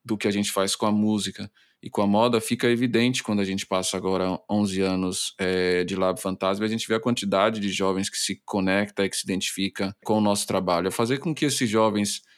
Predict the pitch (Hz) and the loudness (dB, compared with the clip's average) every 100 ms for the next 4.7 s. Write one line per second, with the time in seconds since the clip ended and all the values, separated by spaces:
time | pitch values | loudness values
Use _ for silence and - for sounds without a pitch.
0 | _ - - 113 104 107 107 107 107 104 | _ -10 -4 -2 0 2 2 0 -4 0
1 | 101 101 101 101 95 101 101 98 98 - | 0 0 0 -2 0 4 4 4 0 -10
2 | _ _ - 92 95 98 113 120 120 123 | _ _ -8 -4 0 0 0 2 0 0
3 | 113 - 110 - 104 107 104 107 110 104 | -2 0 0 0 -2 0 0 0 -2 -2
4 | 104 101 98 - 98 95 | 0 0 0 -2 -4 -4